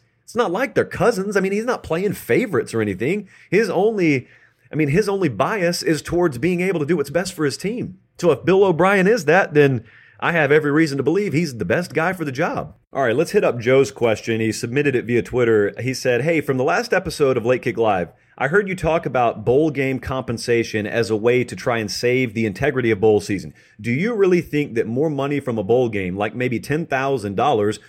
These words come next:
would be enough to keep a kid who has a good chance of making millions in the N F L to playing a bowl game? I don't see anything about the bowl postseason that benefits players, especially the N F L caliber players. The bowl season is all about schools boosting their futures to me,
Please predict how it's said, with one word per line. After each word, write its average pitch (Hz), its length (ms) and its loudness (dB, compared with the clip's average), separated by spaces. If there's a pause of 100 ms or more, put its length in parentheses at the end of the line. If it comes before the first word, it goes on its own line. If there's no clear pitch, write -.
(140)
would 131 160 0
be 143 140 2
enough 139 240 -2
to 113 80 -14
keep 220 240 -8
a 135 80 -4
kid 113 320 2
who 131 140 -2
has 127 180 0
a 117 60 -6
good 135 200 0
chance 139 340 -4
of 101 120 -6
making 120 420 -2
millions 120 540 2
in 113 100 -6
the 127 140 -2
N 120 80 -2
F 110 160 -4
L 147 380 0 (420)
to - 120 -2
playing 117 340 -2
a - 40 -2
bowl 185 200 6
game? 82 260 -4 (280)
I 135 60 0
don't 180 160 -4
see 151 180 -4
anything 175 440 -4
about 135 280 0
the 113 60 2
bowl 123 260 2
postseason 110 600 -4
that 92 120 -8
benefits 117 400 -2
players, 110 440 -2
especially 117 480 -4
the 107 160 -2
N 107 60 -2
F 101 120 -6
L 143 140 2
caliber 107 340 -2
players. 101 420 0 (280)
The 113 80 -4
bowl 127 200 4
season 127 320 -6
is 113 100 -4
all 120 140 2
about 117 200 0
schools 123 280 -4
boosting 117 360 -4
their 107 100 -2
futures 113 420 -6
to - 80 -10
me, 113 280 0